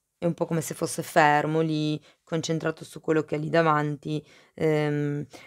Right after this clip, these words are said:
è un po' come se si, come vi posso dire,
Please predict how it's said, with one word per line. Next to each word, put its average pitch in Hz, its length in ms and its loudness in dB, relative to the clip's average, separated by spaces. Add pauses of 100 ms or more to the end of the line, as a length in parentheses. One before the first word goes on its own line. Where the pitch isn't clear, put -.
è - 100 0
un 170 120 4
po' 165 160 -2
come 170 220 -2
se - 240 -6
si, 165 640 -2 (1080)
come 170 220 -2
vi 151 100 -4
posso - 280 -12
dire, 147 280 -6